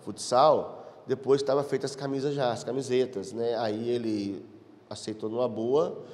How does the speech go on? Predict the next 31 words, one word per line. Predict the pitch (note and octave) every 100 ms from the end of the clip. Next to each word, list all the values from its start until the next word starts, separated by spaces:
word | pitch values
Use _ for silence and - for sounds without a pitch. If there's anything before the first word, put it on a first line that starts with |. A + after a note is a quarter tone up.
| - -
pra | A2+
que | A#2
nós | B2+ C3 - -
vamos | G#2+ A#2 D3 C#3+
pros | B2+ G#2+
jogos | G#2+ A2+ G#2+
agora, | A2+ A#2+ C#3+
quando | C#3+ C3+ C3
voltar | C#3 C3+ A#2
a | A#2+
fazer | B2+ B2 B2 B2+
a | B2
do | B2
futsal | - B2+ - A2+ A2
também. | A2 C#3 G2+ F#2+ - - - - -
Então | A2+ A2+ A2+ B2+
eu | C3+
falo | B2 - A#2 B2
que |
daqui | A#2+ -
um | B2+
mês, | A#2 G#2+ A#2 A2
um |
mês | A2 A2
e | A2
pouquinho, | A2+ A2 - B2
estão | B2+
todos | A#2+ B2 C#3 C#3+
uniformizados | C#3+ C3+ C3 B2+ G#2 A2 -
as |
crianças | - - G#3 G#3+ G3 -